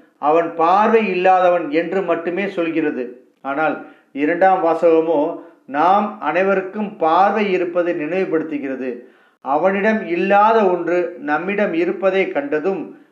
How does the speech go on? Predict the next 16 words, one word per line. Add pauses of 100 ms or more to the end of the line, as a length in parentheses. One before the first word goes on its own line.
(120)
மகிழ்ச்சியில்
நிறைய
உள்ளங்கள்
அவனுக்கு
உதவியது. (680)
அதுபோலத்தான் (240)
உங்களுக்கு (640)
இறைவனால்
எது
கொடுக்கப்பட்டிருக்கிறதோ
அதற்கு
முதலில்
நன்றி
சொல்லுங்கள். (400)
வாழ்க்கை
உங்களுக்கு